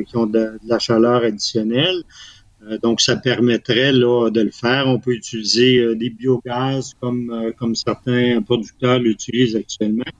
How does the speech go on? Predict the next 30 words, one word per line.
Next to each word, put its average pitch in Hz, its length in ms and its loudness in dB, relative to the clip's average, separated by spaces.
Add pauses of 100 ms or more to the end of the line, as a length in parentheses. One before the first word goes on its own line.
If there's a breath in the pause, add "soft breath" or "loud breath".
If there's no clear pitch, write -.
(460 soft breath)
Donc, 123 200 -4
il 135 80 4
y - 20 4
a - 20 2
différents, 139 680 0
il 120 220 4
y 117 40 2
a 113 40 -4
différentes 135 540 0
méthodes. 127 540 0
Puis, 147 120 0
il - 20 6
y 139 40 6
a 139 60 6
également, 135 440 2
tout - 140 -8
simplement, 127 580 0
là, 139 220 2
d'avoir, 117 500 0
euh, 113 180 -2 (380 loud breath)
une, 123 240 2
une 127 200 0
petite - 400 -2
serre 139 540 0
en 123 240 -2
milieu 120 340 2
urbain 127 360 2 (140)
qui 117 200 0
est, 110 60 0
qui - 200 -6